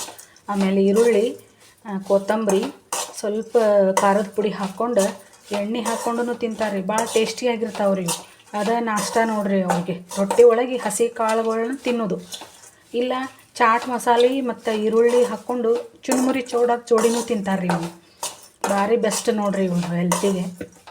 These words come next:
ಈಗ ಪಲ್ಯ ಮಾಡ್ಕೊಂಡೂ ತಿನ್ಬೋದು, ಚಪಾತಿ ಜೋಡಿ, ರೊಟ್ಟಿ ಜೋಡಿ. ನೋಡ್ರಿ, ಒಂದ್ ಸ್ವಲ್ಪ ಎಣ್ಣೆ ಎಣ್ಣೆ ಬಂದು ಇವು. ಈಗ ಗ್ಯಾಸ್ ಆಫ್ ಮಾಡ್ಕೊಂಡ್ಬಿಡ್ತೀನಿ,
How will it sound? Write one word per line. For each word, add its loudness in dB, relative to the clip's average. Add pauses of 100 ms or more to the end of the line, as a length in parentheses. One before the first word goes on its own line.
(640)
ಈಗ -2 (140)
ಪಲ್ಯ 6
ಮಾಡ್ಕೊಂಡೂ 0 (560)
ತಿನ್ಬೋದು, 2 (100)
ಚಪಾತಿ 0
ಜೋಡಿ, 0 (1300)
ರೊಟ್ಟಿ 2
ಜೋಡಿ. 0 (1700)
ನೋಡ್ರಿ, -2
ಒಂದ್ -8
ಸ್ವಲ್ಪ -2 (160)
ಎಣ್ಣೆ 0
ಎಣ್ಣೆ 2
ಬಂದು 2
ಇವು. -2 (600)
ಈಗ -2 (720)
ಗ್ಯಾಸ್ -2
ಆಫ್ -6
ಮಾಡ್ಕೊಂಡ್ಬಿಡ್ತೀನಿ, -2